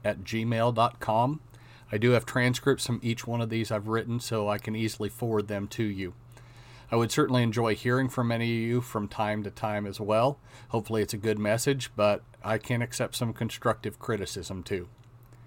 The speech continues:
Now, if you've been a coach for any length of time, you know we have seasons. Well, duh, you say. What I mean is not just your playing season.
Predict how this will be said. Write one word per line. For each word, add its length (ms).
Now, 80
if 100
you've 180
been 140
a 60
coach 260
for 140
any 220
length 260
of 80
time, 380
you 80
know 160
we 160
have 200
seasons. 640
Well, 220
duh, 340
you 140
say. 400
What 120
I 20
mean 180
is 140
not 160
just 180
your 100
playing 400
season. 440